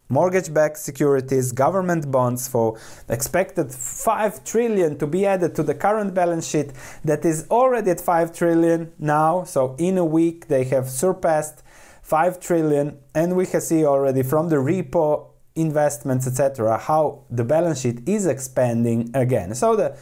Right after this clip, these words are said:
Fed has turned on the printing press and they are printing more and more money. Plus,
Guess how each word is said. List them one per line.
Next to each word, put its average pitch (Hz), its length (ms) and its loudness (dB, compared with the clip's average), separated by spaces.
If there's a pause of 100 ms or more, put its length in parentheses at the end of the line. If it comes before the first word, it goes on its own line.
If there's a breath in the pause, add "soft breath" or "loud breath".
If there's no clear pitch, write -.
(140 loud breath)
Fed 214 400 0 (100)
has 143 140 -2
turned 190 400 0
on 156 260 0
the 139 100 2
printing 175 500 -2
press 120 320 0
and 247 200 0
they 165 100 2
are 117 100 2
printing 160 460 0
more 120 260 2
and 110 120 -2
more 107 240 2
money. 117 340 0 (340 loud breath)
Plus, 214 460 0